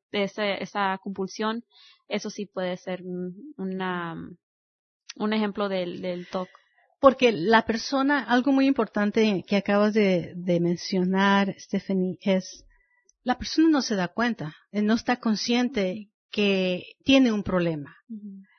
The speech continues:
Speaker 2: Se dan cuenta las personas alrededor, en su entorno, alrededor de esa persona, familiares, esposa,
Speaker 1: Ujú.
Speaker 2: esposo, hijos,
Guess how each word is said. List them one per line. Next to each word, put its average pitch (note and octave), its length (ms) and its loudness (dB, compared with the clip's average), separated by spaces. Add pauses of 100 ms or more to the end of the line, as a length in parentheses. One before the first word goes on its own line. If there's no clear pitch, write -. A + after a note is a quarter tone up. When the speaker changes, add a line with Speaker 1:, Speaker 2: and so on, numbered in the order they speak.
Speaker 2:
Se G3+ 240 2
dan G#3 180 4
cuenta B3+ 340 6
las A#3 240 6
personas G#3 420 -2
alrededor, F3+ 640 0
en G3 100 0
su F#3+ 120 -4
entorno, F#3+ 580 2
alrededor F3 420 -2
de F#3 80 -6
esa F#3+ 180 -8
persona, F#3 600 -6
familiares, F#3 800 -2
esposa, F#3 440 -8
Speaker 1:
Ujú. F3 60 -6
Speaker 2:
esposo, F#3+ 840 -4
hijos, G3 600 -10